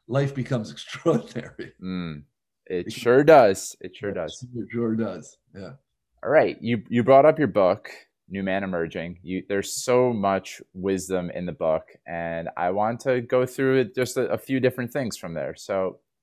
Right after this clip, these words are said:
Speaker 2: one that I literally have written down so that I can see it every single day, "Keep your death close."
Speaker 1: Mm.
Speaker 2: What does that mean?
Speaker 1: You know,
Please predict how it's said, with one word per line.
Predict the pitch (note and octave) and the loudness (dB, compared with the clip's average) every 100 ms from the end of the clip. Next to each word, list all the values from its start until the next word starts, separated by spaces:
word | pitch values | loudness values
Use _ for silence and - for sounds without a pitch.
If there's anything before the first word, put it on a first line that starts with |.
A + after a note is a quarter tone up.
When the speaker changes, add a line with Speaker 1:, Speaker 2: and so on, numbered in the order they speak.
| _ _ | _ _
Speaker 2:
one | F#2 A2+ C3 D#3+ E3 | -8 -2 0 -2 -4
that | A2+ G2+ F#2+ - - | 0 4 4 2 0
I | G2 G2+ F#2 | 2 2 0
literally | G2+ A#2 C3 B2+ A#2 | 2 4 6 4 2
have | F#2+ G2 F2+ | 4 2 2
written | G2 E2 F2 | -2 -2 -2
down | F2 F2 F2 - | -2 -2 -6 -10
so | - F#2 | -8 -2
that | E2+ E2 | -2 -2
I | F2 | -4
can | A2 | -6
see | F#2+ - F#2 | -12 -8 -2
it | F2 E2 _ - | -2 -2 _ -4
every | G2 A2 A#2+ | -2 -2 -4
single | A#2+ A2+ | -2 0
day, | F2 D#2 D2+ F2+ _ _ _ _ _ _ _ _ _ _ | 0 0 -2 -6 _ _ _ _ _ _ _ _ _ _
"Keep | - A#2+ A#2 - | -8 -6 -6 -4
your | G2+ | -2
death | F2+ F2+ - | 0 0 -2
close." | - D2+ A1+ - - _ _ _ - | -10 -8 -8 -14 -20 _ _ _ -12
Speaker 1:
Mm. | A2+ F2+ - _ _ _ _ - | -10 -10 -16 _ _ _ _ -4
Speaker 2:
What | A#2+ | 0
does | C3+ C3+ | 2 4
that | G#2+ | 2
mean? | F#2 - - _ _ _ _ _ _ _ _ _ _ _ _ - - | 0 -8 -14 _ _ _ _ _ _ _ _ _ _ _ _ -18 -10
Speaker 1:
You | C#3+ D3 | 0 4
know, | E3 D#3+ | 8 8